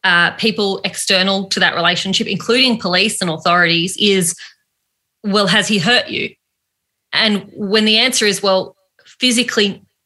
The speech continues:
no," uh, I think women are often put in a very difficult position to spell out exactly how controlling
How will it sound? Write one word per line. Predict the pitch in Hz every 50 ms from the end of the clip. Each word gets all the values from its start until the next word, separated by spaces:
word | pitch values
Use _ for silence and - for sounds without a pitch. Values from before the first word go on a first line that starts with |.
| - -
no," | - 190 196 196 202 214 208 202 208 190 170 135 185 214 262 277 - _ _ _ _ _ _ _ _ _ _ _ _ _ _ -
uh, | 208 196 190 185 185 185 - - -
I | 190
think | 180 - 226 220 240
women | 226 214 220 214 214
are | 196 -
often | 190 185 214 196
put | 180 220 208
in | 202 202
a | 180
very | 190 185 190 185
difficult | 196 185 202 185 190 190 175 -
position | 208 190 214 294 294 - - - -
to | 214 202
spell | - - - 208 196
out | 202 190 180 -
exactly | 196 175 175 185 196 190 190 - - - 202 190 180
how | 170 151 190 196 190 185 190
controlling | - - 190 175 - - 190 175 180 190 185 170 - - - 214 240